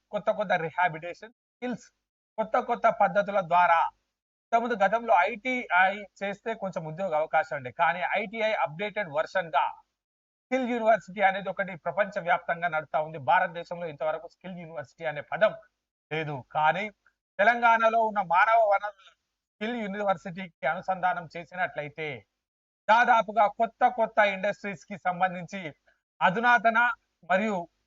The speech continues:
నిర్మితమైనటువంటి మేధావుల ఫోరంగా తెలంగాణ రాష్ట్రం ఏర్పడుతుందని టాటా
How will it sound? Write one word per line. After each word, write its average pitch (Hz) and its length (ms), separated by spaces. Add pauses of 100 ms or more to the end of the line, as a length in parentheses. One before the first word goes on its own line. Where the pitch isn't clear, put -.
(760)
నిర్మితమైనటువంటి 202 960
మేధావుల 196 600
ఫోరంగా 196 500 (280)
తెలంగాణ 175 460
రాష్ట్రం 156 340
ఏర్పడుతుందని 151 720 (480)
టాటా 233 380